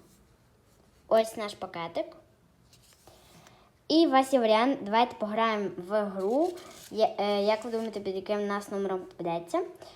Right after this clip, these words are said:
Е, один або три. Пишіть в коментарі. Я, напевно, напевно, ще думаю, що під номером давайте три.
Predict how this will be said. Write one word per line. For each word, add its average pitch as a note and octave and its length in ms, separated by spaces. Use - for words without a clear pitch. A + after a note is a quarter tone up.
Е, G#3 360
один C4+ 500
або G#3 260
три. F3 220
Пишіть B3+ 280
в B3 80
коментарі. F3+ 460
Я, B3 380
напевно, A#3 560
напевно, G3 500
ще F#3 200
думаю, C#4 380
що A#3 220
під F3+ 140
номером B3 480
давайте F#3+ 400
три. - 360